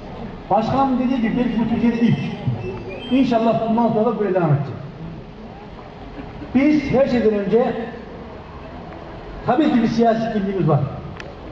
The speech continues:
Parti öğretimizi kalbimizin en derin köşesine gömüp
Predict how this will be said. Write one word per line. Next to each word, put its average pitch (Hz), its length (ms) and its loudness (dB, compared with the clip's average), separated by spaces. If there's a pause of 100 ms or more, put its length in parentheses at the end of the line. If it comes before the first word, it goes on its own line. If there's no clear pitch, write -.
(760)
Parti 226 320 4
öğretimizi 196 640 2 (200)
kalbimizin 214 640 0
en 240 300 2
derin 190 280 2
köşesine 170 320 0
gömüp 202 320 4